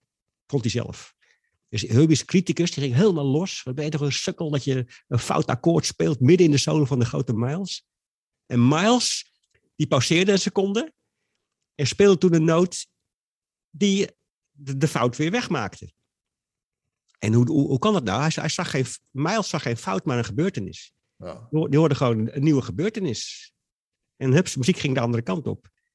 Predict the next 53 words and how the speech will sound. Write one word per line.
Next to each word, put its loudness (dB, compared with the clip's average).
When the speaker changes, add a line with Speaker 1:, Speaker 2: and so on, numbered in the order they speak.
Speaker 1:
Herbie 6
zegt 2
in 6
het 4
filmpje, 4
want 4
dat -6
gaf -2
mij 0
een 0
les 0
over 2
de 2
muziek, 0
hè, -4
hoe -4
je -2
gewoon -4
muziek -4
creëert, 0
samen -4
al -6
improviseert, -2
maar -4
ook -2
wel 0
over -2
het -4
leven. -2
Dus, -14
eh, -6
op -4
basis 0
van 2
het 4
filmpje 2
heb -6
ik, -6
heb -6
ik -6
een -4
formule 4
bedacht. 2
Een 0
fout 0
is -4
een 2
feit -2
plus 2
een 0
negatief 0
oordeel. -2
Speaker 2:
Ja. -10